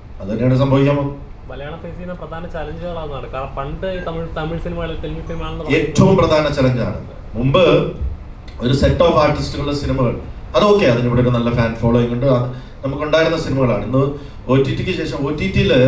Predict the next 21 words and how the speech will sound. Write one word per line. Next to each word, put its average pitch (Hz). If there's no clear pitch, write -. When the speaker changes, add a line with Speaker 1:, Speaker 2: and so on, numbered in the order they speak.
Speaker 1:
ഈ 139
മലയാളത്തിൽ 147
ഡബ്, 123
ഈ 127
പാൻ 127
ഇന്ത്യൻ, 135
പാൻ 127
സൗത്ത് 127
സിനിമകൾ 123
മലയാളത്തിൽ 143
ഡബ് 123
ചെയ്യുക 143
എന്നുള്ളത് 139
മാൻഡേറ്ററി 147
ആണ്. -
Because 127
അവര് 135
എല്ലാ 139
ലാംഗ്വേജ് 147
സിനിമകളും 143
എടുക്കുന്നു. 107